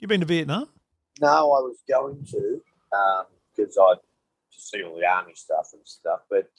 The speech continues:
Speaker 2: um, I, I had such a hard time crossing the road in Bali, and, you know, I hate cars and, you know,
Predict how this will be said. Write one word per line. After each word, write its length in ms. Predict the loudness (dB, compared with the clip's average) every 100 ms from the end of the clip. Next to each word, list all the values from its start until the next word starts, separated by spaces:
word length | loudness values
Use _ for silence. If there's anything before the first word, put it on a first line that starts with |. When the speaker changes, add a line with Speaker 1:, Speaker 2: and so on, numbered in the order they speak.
| -2
Speaker 2:
um, 280 | -2 -4 -16 _ _ _ _ _ _ _
I, 160 | 0 0 -6 -2 2
I 80 |
had 260 | 2 0 0
such 240 | 0 0
a 60 | -2
hard 280 | 2 2 2
time 320 | 0 -2 -2 0
crossing 400 | 0 2 -4 -6
the 80 | 0
road 560 | 4 6 4 2 -4 -14 _
in 240 | -14 -4
Bali, 480 | 2 4 4 2 -2
and, 100 | -6
you 80 | -8
know, 100 | -4
I 140 | -4 0
hate 180 | 0 -2
cars 460 | -2 4 4 2 -2
and, 140 | -18 -20 _ _ _
you 80 | -12
know, 180 | -12